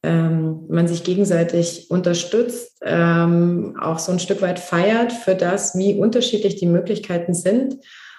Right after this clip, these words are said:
und es eher im höchsten Maße anerkennt, dass, ähm, wenn jemand da einfach den Weg findet, der für ihn passt, völlig egal, ob in der Klinik oder in der Praxis oder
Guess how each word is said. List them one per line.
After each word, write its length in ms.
und 140
es 140
eher 400
im 160
höchsten 320
Maße 340
anerkennt, 960
dass, 460
ähm, 600
wenn 220
jemand 320
da 60
einfach 300
den 260
Weg 180
findet, 320
der 100
für 140
ihn 160
passt, 320
völlig 300
egal, 320
ob 120
in 120
der 100
Klinik 400
oder 280
in 140
der 300
Praxis 600
oder 320